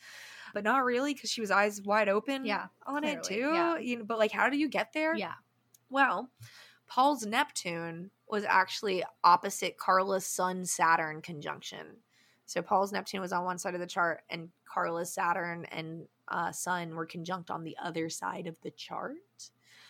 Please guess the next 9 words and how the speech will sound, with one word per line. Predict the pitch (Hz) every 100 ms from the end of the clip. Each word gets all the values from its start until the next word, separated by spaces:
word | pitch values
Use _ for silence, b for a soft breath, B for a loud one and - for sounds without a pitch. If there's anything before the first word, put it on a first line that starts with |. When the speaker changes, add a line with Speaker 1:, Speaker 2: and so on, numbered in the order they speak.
| B B -
Speaker 1:
And | 202 196
this | 185 -
is | - 175 170 160
where | 165 160 160 160 160 170 - _ _
she | - 170
lost | 165 156 -
herself. | 151 147 151 151 - - _
This, | 180 175 175
uh, | -